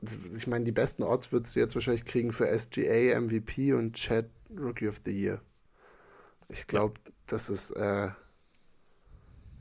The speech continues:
Speaker 1: <laughs> wir können Lou Dort nochmal für Defensive Player of the Year bringen. <laughs> Weil,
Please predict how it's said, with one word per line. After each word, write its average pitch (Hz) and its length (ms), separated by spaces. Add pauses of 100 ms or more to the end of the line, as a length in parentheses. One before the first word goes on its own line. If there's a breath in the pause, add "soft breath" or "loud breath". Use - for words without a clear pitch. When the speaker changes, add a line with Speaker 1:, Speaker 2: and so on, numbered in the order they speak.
Speaker 1:
<laughs> - 600
wir - 100
können 107 300 (240 loud breath)
Lou 117 160
Dort 113 300
nochmal 113 300
für 117 160
Defensive 117 480
Player 110 320
of 107 140
the 104 60
Year 104 200
bringen. 104 260 (400)
<laughs> - 400
Weil, 139 160